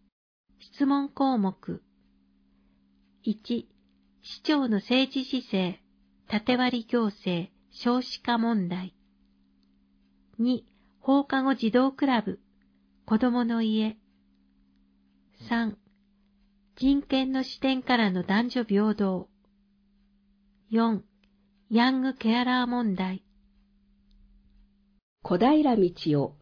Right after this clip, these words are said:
Speaker 2: 市民連合。質問。スポーツ施設への通信環境整備と大会出場者への補助額の見直しを。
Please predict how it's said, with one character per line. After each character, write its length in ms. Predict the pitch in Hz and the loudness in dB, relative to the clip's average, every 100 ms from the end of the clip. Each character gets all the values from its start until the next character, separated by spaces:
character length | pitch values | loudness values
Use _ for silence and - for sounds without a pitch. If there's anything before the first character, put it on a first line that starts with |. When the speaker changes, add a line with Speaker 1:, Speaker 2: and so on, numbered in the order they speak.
| - | -20
Speaker 2:
市 260 | - - | -12 -2
民 240 | 175 202 190 | 2 2 2
連 240 | 175 151 | 0 -2
合。 320 | 123 120 - - _ - - - - - _ _ - - _ - _ _ | -2 -6 -8 -16 _ -20 -20 -20 -20 -20 _ _ -20 -20 _ -20 _ _
質 340 | - - - 226 | -18 -6 2 4
問。 360 | 208 185 180 - _ _ - _ _ _ _ _ _ | 4 2 0 -6 _ _ -20 _ _ _ _ _ _
ス 140 | - | -10
ポ 220 | - 262 | 0 2
ー 40 | 277 | 2
ツ 160 | - 285 | 0 -2
施 180 | - | -2
設 320 | - 254 - 202 | -2 -2 0 2
へ 100 | 170 | 4
の 160 | 156 | 2
通 240 | 151 254 269 | 0 0 0
信 300 | - 262 254 | 2 2 2
環 240 | 247 247 | 2 0
境 220 | 247 226 | 2 0
整 260 | 226 214 196 | 2 0 0
備 160 | 165 | -2
と 240 | 156 156 160 - - - | -2 -4 -4 -12 -20 -4
大 220 | 233 302 | 0 2
会 240 | 311 302 | 2 0
出 300 | 294 - 285 | 0 -6 -4
場 200 | 262 269 | 0 0
者 200 | 269 208 | 0 -2
へ 80 | 185 | 0
の 160 | 165 151 | 0 0
補 180 | - | -2
助 160 | 226 262 | 0 2
額 240 | 302 - | 0 0
の 140 | 196 160 | 2 4
見 100 | 151 | 4
直 240 | 160 160 | 4 2
し 300 | 160 - 147 | -2 -2 -2
を。 200 | 139 - | -2 -4